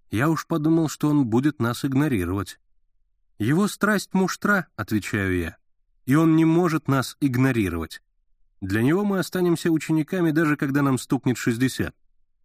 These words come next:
Посмотри, как он раздувает ноздри". "Не ведите себя точно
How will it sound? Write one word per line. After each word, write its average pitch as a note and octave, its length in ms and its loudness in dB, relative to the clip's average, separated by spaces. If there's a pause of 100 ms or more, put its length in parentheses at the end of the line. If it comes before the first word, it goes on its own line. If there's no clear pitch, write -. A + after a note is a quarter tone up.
Посмотри, A2 400 -2
как - 180 -8
он G2 100 0
раздувает F2+ 600 -4
ноздри". E2 540 -2 (840)
"Не C3 260 2
ведите C3+ 540 0
себя C3+ 260 0
точно C3+ 480 0